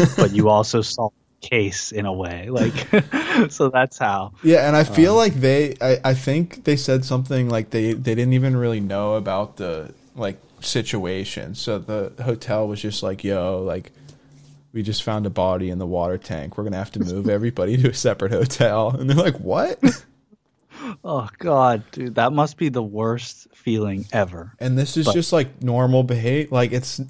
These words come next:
Speaker 1: I mean, this was a pretty big deal for the Cecil, but, like, not a huge deal. It's happened before. Like, they were all prepared for this type of event.
Speaker 2: So before we start getting into the kind of conspiracy side of it, which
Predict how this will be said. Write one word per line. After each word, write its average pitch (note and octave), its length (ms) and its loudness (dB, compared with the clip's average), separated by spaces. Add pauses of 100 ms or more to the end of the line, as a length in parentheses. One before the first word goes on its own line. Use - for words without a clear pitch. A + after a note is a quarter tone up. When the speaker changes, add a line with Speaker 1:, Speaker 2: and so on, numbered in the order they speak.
Speaker 1:
I C#3 80 4
mean, D#3+ 180 6
this F3 180 4
was E3+ 100 2
a B2+ 60 2
pretty C#3 260 6
big B2+ 260 4
deal A#2+ 320 4
for C3 140 -4
the A#2+ 80 0
Cecil, C3 540 2
but, A#2+ 180 2
like, A2 400 2 (920)
not D#3+ 220 6
a E3 40 4
huge E3 420 6
deal. F#2 440 -6
It's B2+ 140 -8
happened C#3+ 400 2
before. A#2 460 2
Like, G2+ 340 -2
they C3 140 4
were C3+ 140 8
all C3 160 8
prepared A2+ 500 2
for G#2 100 -8
this G2+ 160 -2
type G2+ 240 0
of F2+ 200 -6
event. F2 320 -8 (2250)
Speaker 2:
So D3+ 300 2
before D3+ 280 0
we G#3 100 4
start F3 220 0
getting B2+ 220 0
into A#2 240 -2
the G#2+ 140 -8
kind A2+ 240 -6
of A2 80 -12
conspiracy G#2+ 720 -6
side F#2+ 320 -4
of F#2 100 -10
it, G2+ 220 -4
which G2 420 -4